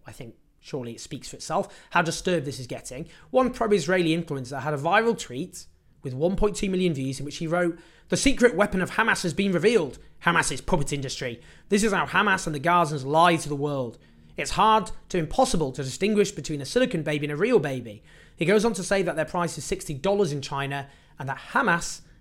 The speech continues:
has imported hundreds of them. Here is a gruesome case study in atrocity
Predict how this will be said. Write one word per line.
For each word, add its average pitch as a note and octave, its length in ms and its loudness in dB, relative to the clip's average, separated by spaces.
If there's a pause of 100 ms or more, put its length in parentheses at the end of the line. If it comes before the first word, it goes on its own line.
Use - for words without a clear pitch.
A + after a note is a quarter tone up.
has D#3 160 -2
imported E3 760 -2 (500)
hundreds C3 520 -4
of A2 120 -14
them. - 140 -20 (600)
Here D4 200 4
is D4+ 100 2
a D4 40 0
gruesome A3 400 0
case G3 320 0
study - 340 -12 (640)
in D#3+ 100 -2
atrocity D#3 800 -4